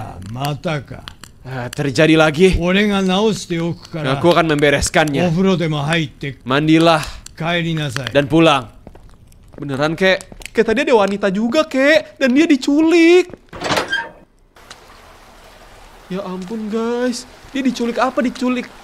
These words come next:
Speaker 2: tangan yang pucat. Oke.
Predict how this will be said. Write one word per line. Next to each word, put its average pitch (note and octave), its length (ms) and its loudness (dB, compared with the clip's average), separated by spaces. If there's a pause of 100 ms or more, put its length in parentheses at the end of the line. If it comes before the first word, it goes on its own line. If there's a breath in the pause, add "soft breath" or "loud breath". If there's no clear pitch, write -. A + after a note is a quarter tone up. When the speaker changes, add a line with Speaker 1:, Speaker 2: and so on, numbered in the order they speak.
(240)
Speaker 2:
tangan A#3+ 320 -4
yang A#3+ 160 -4
pucat. C#4+ 640 -4 (2250)
Oke. A#3+ 280 2